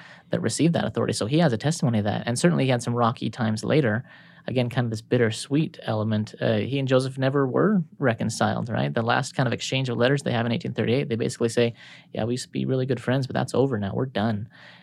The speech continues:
And it's too late for him to reconcile with Joseph, unfortunately, but he has come to this determination that his place is with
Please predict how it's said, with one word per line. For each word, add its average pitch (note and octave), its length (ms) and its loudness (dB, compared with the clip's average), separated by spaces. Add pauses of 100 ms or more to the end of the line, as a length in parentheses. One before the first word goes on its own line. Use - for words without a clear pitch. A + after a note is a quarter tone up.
(140)
And A2+ 500 2
it's - 160 -2
too - 140 2
late B2+ 180 4
for A#2+ 100 -4
him A#2+ 100 0
to A2+ 60 -4
reconcile A2+ 360 -2
with A2+ 120 -4
Joseph, D3+ 340 0
unfortunately, A#2 580 -6
but - 160 -6
he C3+ 100 -6
has A#2 120 -4
come C3+ 220 -2
to C3+ 80 0
this B2 180 -6
determination A#2 680 -2
that G#2+ 260 2 (360)
his C3 160 4
place B2 280 2
is A#2 120 -4
with A2 380 0